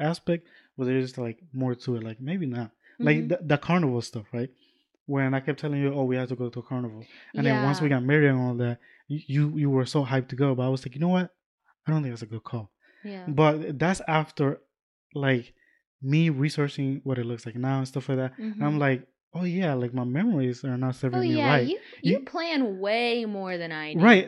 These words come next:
Speaker 1: Th-, then that's what
Speaker 2: This
Speaker 1: I'm
Speaker 2: is
Speaker 1: saying.
Speaker 2: very
Speaker 1: Like,
Speaker 2: different.
Speaker 1: I, I see all the dots connecting. I'm like, "You know what?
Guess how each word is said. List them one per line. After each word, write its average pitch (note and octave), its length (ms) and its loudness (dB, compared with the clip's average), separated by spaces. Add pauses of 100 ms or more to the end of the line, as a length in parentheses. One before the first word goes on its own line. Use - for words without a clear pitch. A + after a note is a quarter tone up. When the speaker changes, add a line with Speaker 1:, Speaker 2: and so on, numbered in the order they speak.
(100)
Speaker 1:
Th-, G3 120 0
then F#3+ 180 6
that's A3 160 2
what A3+ 60 4
Speaker 2:
This G#3+ 60 6
Speaker 1:
I'm G3 60 4
Speaker 2:
is B3+ 60 0
Speaker 1:
saying. A3 120 6
Speaker 2:
very F3+ 100 6
Speaker 1:
Like, D3+ 240 6
Speaker 2:
different. - 300 -16
Speaker 1:
I, F3 200 6 (120)
I D#3 180 6
see F3+ 360 4
all D#3 180 8
the C#3+ 240 0 (160)
dots D3+ 200 0
connecting. D3 420 -2
I'm C#3 180 -2
like, B2+ 200 -2
"You C3+ 80 -2
know C#3 140 0
what? D3 300 -2